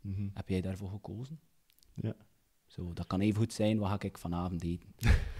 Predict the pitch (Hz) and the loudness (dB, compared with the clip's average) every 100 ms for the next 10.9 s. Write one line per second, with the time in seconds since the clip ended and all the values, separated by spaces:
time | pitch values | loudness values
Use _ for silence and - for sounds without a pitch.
0 | - 107 110 104 - - - - 117 120 | 4 8 10 8 6 -6 -14 0 4 6
1 | 110 104 117 117 123 117 95 - - 101 | 4 6 6 8 10 8 4 -2 0 4
2 | 95 90 87 82 87 - 98 104 98 95 | 4 4 2 0 -2 0 2 4 6 6
3 | 101 - 101 104 107 101 101 123 202 - | 4 4 4 4 4 2 4 4 2 -2
4 | - - - - - 98 85 - 85 - | -8 -8 -4 -4 2 2 2 -4 -6 -6
5 | 104 104 95 87 113 107 98 - 92 87 | -4 -2 -2 0 -2 -2 -4 -6 -6 -4
6 | - _ _ _ - 85 110 135 143 156 | -8 _ _ _ -2 2 4 4 4 2
7 | 165 170 _ _ _ _ _ _ _ _ | 0 -6 _ _ _ _ _ _ _ _
8 | - 110 120 113 - - 190 196 147 - | 0 6 8 6 2 -4 0 2 2 2
9 | 107 - - 117 151 151 165 151 123 117 | 2 2 0 2 6 8 6 6 4 4
10 | 113 - _ _ _ _ 101 92 | 2 -4 _ _ _ _ -2 -2